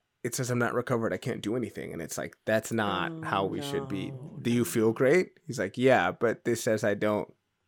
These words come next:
Speaker 1: Okay,
Speaker 2: <laughs>
Speaker 1: we need to listen to ourselves.
Speaker 2: Nope.
Speaker 1: Um, and I also think that the tech is not super great.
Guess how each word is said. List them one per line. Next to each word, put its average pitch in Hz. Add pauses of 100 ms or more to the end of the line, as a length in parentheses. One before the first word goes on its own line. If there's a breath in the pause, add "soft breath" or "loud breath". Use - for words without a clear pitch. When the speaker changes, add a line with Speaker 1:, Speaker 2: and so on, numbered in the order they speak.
(120)
Speaker 1:
Okay, 104
Speaker 2:
<laughs> 208
Speaker 1:
we 107
need 110
to -
listen 95
to -
ourselves. 82
Speaker 2:
Nope. 233 (260 loud breath)
Speaker 1:
Um, - (220)
and 135
I 135
also 135
think 143
that 110 (400 soft breath)
the 123
tech 151
is 127
not 117
super 110
great. 95